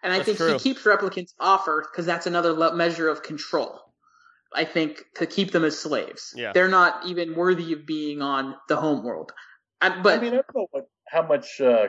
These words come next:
Speaker 3: con-, you know, like, I don't know how
Speaker 1: I love
Speaker 3: much
Speaker 1: how we're talking about Tyrell all this time that we barely
Speaker 2: Well, I mean,
Speaker 1: touched
Speaker 2: I,
Speaker 1: on him.
Speaker 2: I,
Speaker 1: Like
Speaker 2: I,
Speaker 1: the
Speaker 2: I,
Speaker 1: previous episode. It's kinda funny.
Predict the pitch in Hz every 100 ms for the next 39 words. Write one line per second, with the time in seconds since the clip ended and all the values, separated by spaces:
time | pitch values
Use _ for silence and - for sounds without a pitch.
0 | - 147 127 123 120 107 107 139 180 170
1 | 151 226 247 240 208 208 196 185 170 -
2 | 175 165 170 170 160 - 160 160 156 -
3 | 190 165 160 156 160 165 175 165 330 208
4 | 254 277 196 214 170 170 175 165 _ -
5 | 220 214 202 233 208 185 175 175 - 165
6 | 160 - 185 160 165 151